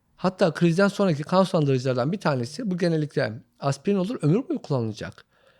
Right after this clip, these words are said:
Kan sulandırıcılar kesilmez. Hekime sormadan ilaç kesilmez. Komşunun ilacı size iyi gelmeyebilir. Arkadaşınızın kullandığı ilaç sizin için uygun ilaç olmayabilir. Bir de şu durum oluyor. Kalp krizinde hastaneye yattım.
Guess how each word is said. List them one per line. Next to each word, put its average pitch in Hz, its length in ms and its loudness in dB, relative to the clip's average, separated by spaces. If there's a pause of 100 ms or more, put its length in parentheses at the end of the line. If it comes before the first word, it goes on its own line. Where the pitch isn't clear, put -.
(160)
Kan 190 220 0
sulandırıcılar 147 1040 -2
kesilmez. 127 640 -4
Hekime 156 300 -2
sormadan 143 380 -2
ilaç 147 320 -2
kesilmez. 113 540 -4 (500)
Komşunun 147 380 -2
ilacı 143 340 -2
size 151 200 -4
iyi 147 220 -2
gelmeyebilir. 131 800 0 (480)
Arkadaşınızın 143 760 0
kullandığı 139 380 0
ilaç 151 240 0
sizin 156 280 0
için 151 140 -6
uygun 143 320 -2
ilaç 156 280 -2
olmayabilir. 143 720 0 (500)
Bir 208 100 4
de 214 80 6
şu 185 180 0
durum 175 200 4
oluyor. 101 360 2 (560)
Kalp 190 260 2
krizinde 135 320 0
hastaneye 147 420 0
yattım. 196 440 -2